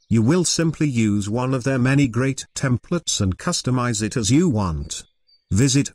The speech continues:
the link in the description to get ten percent off with your first order. Thank you for your attention. I hope you enjoyed the video. Don't forget to activate the notification bell to get notified about every new video.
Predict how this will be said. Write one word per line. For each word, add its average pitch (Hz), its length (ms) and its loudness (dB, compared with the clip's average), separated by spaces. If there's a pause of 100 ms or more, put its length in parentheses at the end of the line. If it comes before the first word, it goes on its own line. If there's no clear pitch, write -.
the 113 80 2
link 139 260 2
in 101 80 2
the 101 80 2
description 160 680 -4
to 104 120 -4
get 98 240 -4
ten 185 300 0
percent 107 440 -2
off 117 320 -4 (200)
with 110 180 0
your 120 220 0
first 127 400 -4
order. 78 400 -4 (160)
Thank 147 340 -2
you 135 120 2
for 104 200 -2
your 98 240 -2
attention. 76 640 -6 (240)
I 139 160 -2
hope 127 280 -2
you 120 140 0
enjoyed 123 480 -2
the 123 100 -4
video. 85 500 -4 (460)
Don't 156 280 0
forget 120 440 -2 (140)
to 113 160 2
activate 110 680 -2
the 123 100 -2
notification 131 880 0
bell 80 540 -4 (180)
to 135 100 -2
get 180 280 -4
notified 135 560 -2
about 117 280 -2
every 160 320 0
new 139 300 6
video. 80 640 -2